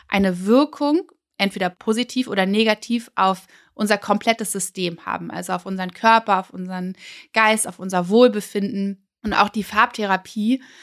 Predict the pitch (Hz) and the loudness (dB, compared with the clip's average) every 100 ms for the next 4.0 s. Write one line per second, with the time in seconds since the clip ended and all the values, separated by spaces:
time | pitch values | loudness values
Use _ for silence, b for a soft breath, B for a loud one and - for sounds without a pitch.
0 | B B - 208 - - 202 - - 262 | B B -4 -4 -2 -2 -2 -4 4 8
1 | 262 214 208 220 - 202 208 - - 180 | 8 6 4 2 -12 -6 -6 -4 -4 -4
2 | - 202 208 - 180 - 190 185 - 185 | 0 2 2 -2 -10 -10 -8 -8 -8 -8
3 | 185 180 180 - 185 185 190 196 190 | -6 -6 -6 -2 0 -2 -6 -6 -6